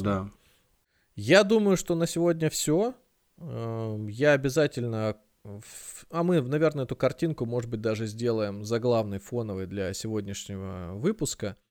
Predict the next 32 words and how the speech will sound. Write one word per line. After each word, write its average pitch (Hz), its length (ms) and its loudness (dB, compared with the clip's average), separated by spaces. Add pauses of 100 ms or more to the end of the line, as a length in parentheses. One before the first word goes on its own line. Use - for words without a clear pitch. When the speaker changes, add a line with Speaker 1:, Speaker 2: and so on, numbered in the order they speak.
(220)
Speaker 2:
А - 100 -4
у - 40 4
нас 190 140 6
же 185 80 6
Speaker 1:
Уж 208 120 8
Speaker 2:
индекс 170 140 2
Speaker 1:
не 185 60 10
знаю. 196 180 8
Speaker 2:
Д 202 60 10
Д 175 80 12
Д, 117 60 8
мы 139 200 8
про 147 160 6
наш 143 200 4
индекс 143 220 2
Д 139 80 4
Д 151 140 4
Д 135 140 4
ничего, 95 220 -2
по-моему, 95 260 -2
не 95 40 -4
сказали 92 440 -2
вообще. 95 340 -6
Что 147 200 4
с - 80 0
ним 98 120 2
там 98 160 0
вообще 101 240 0
происходит? 104 580 0
Может, 98 280 -2
кто-то 113 280 2
подумает: 113 560 2